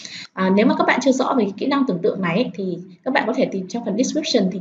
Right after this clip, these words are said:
cô sẽ có một cái video riêng nói về dạng matching information. Ờm,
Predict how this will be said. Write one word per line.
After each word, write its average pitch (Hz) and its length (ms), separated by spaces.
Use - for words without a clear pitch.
cô 208 80
sẽ - 200
có 208 80
một 226 120
cái 220 100
video 226 240
riêng 214 260
nói 196 100
về 214 120
dạng 202 240
matching 247 280
information. 208 480
Ờm, 208 360